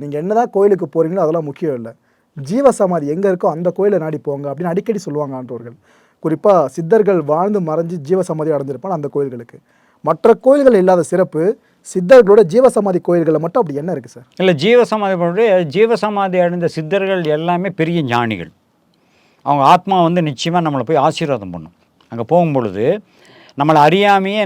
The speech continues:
Speaker 2: நம்மளுடைய செயல்பாடுகள், திறன்கள் எல்லாமே வெளிப்படும். இது பண்ணா நல்லது, இது நம்ம இனிமேல் பண்ணக்கூடாது, அந்த தாட்டெல்லாம் ஆட்டோமேட்டிக்காக வரும், மைண்டுக்கு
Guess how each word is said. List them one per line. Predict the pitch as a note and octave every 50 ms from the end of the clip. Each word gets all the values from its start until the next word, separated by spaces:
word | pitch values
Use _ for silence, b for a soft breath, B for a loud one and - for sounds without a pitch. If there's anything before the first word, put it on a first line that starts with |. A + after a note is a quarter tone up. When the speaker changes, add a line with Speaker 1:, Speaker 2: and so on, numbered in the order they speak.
| F3+ E3
Speaker 2:
நம்மளுடைய | D#3 D3+ D3 C#3+ C#3 C3+ C#3 C#3 B2 - -
செயல்பாடுகள், | D#3 E3+ F#3 F3+ E3 E3 D#3+ D#3 D3+ D3+ D#3 E3+ D3 - -
திறன்கள் | D3+ D3 D3+ D#3+ D#3+ D3+ E3 E3+ D#3+
எல்லாமே | C3+ C#3 C#3 D3+ D#3 E3 E3 C#3 C3+
வெளிப்படும். | D3+ D#3 - - B2 - E2 - _ _ _ _ _ _ _ _ _ - - b B2+ b b b b b b b b _ - G2+ A#2+ B2+
இது | C3 B2+ B2 B2+
பண்ணா | D3+ D#3+ E3+ F3 E3
நல்லது, | C#3 C3 C3 B2+ B2+ B2 A2+ A#2+ B2 A#2 G#2 E2 - _ _ _ _ _ _ _ _ _ - B2
இது | B2+ C3+ C3+
நம்ம | C3+ C3+ C3+
இனிமேல் | C3 C3 D3+ D#3+ - -
பண்ணக்கூடாது, | B2+ C3+ D3 C3+ - C3 A#2 G#2+ G#2 G#2+ A2 G#2 G#2
அந்த | G#2+ A2 - C#3
தாட்டெல்லாம் | D3 D3 D3 D#3+ D3+ C#3
ஆட்டோமேட்டிக்காக | C#3+ A#2+ C3+ - C#3+ C#3 C3 C3 A2
வரும், | A2 G2+ G#2
மைண்டுக்கு | A#2+ C3+ D3+ C#3+ B2 A2+ -